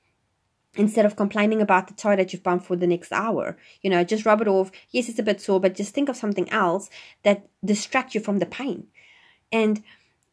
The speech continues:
this is not always necessarily the best way to deal with it if it's emotional, because if it's emotional, you wanna rather deal with that emotional pain so you can move on quicker.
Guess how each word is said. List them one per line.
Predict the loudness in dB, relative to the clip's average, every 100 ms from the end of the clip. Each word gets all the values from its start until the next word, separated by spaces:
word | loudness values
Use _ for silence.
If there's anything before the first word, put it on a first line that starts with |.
| -4
this | 4 4
is | 8
not | 6 6
always | 4 4
necessarily | 2 -4 0 -2
the | -2
best | -2 4 4 2
way | -2
to | -2 0
deal | 2
with | 2
it | 2 0
if | -4
it's | -8
emotional, | -6 -4 -2 -2 -4 -4 -2
because | -2 -2 -2
if | -4
it's | -4 -2
emotional, | 0 0 0 -4
you | -2 0
wanna | 2 2
rather | 2 2 4 2 -2 -10 -20 -20 _ _ -10 -6
deal | 4 6 8
with | 6
that | 4 0
emotional | 2 2 0 -2
pain | -6 -4 -2 -2
so | -2
you | 0 0
can | 0 -4 -2 0
move | 0 0
on | -4
quicker. | -4 -6 -6 -8 -10